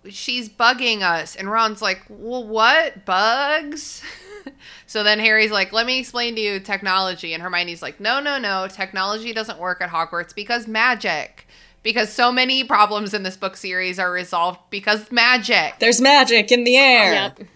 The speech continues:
Speaker 1: So Hedwig finally returns with Easter snacks from Missus Weasley and a very rude letter from Percy, saying that "Mister Crouch is taking a well-deserved bla-, break. Please do not bother me."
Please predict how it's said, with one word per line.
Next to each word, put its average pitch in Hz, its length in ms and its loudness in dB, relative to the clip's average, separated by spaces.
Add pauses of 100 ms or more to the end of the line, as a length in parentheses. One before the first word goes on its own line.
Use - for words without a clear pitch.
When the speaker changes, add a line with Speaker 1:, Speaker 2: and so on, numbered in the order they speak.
(160)
Speaker 1:
So 247 560 2 (400)
Hedwig 233 400 2
finally 247 440 0
returns 170 800 -6
with 175 680 -2
Easter 226 360 -4
snacks 294 380 -2
from 311 180 -4
Missus 254 320 -6
Weasley 214 440 -4
and 196 160 2
a 202 60 -4
very 180 360 -4
rude 170 240 -12
letter 160 240 -8
from 160 240 -12
Percy, - 500 -16 (280)
saying 202 320 0
that 190 140 0
"Mister 196 280 -4
Crouch 196 300 -2
is 196 120 -10
taking 180 320 -8
a 156 100 -8
well-deserved 233 680 -4
bla-, 175 260 -6
break. 175 300 -4
Please 175 240 -10
do 165 100 -12
not 135 180 -10
bother 87 280 -12
me." 95 240 -20